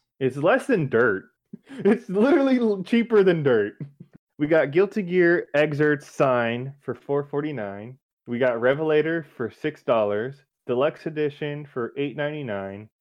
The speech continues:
Revelator two All-in-One for nine dollars.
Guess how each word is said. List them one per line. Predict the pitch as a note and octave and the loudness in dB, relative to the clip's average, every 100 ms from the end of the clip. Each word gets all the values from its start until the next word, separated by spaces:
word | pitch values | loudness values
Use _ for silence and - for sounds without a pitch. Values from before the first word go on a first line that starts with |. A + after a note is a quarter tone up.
| _ _ | _ _
Revelator | B2 C3 C#3+ C#3+ C#3 | 0 0 2 2 0
two | C3+ D#3+ D#3 | -2 -4 -4
All-in-One | - C3 C3 C3+ C3 B2+ C#3 D3+ D#3 | -2 0 0 0 -2 -4 -4 -4 -4
for | C#3+ B2 G#2+ G#2 G2+ G#2 _ _ _ _ _ _ _ | -8 -4 -2 -2 -6 -10 _ _ _ _ _ _ _
nine | B2 C3+ D#3 D3 | -6 -2 -2 0
dollars. | A#2+ G#2+ G#2 G#2 A2 | 0 0 0 -4 -6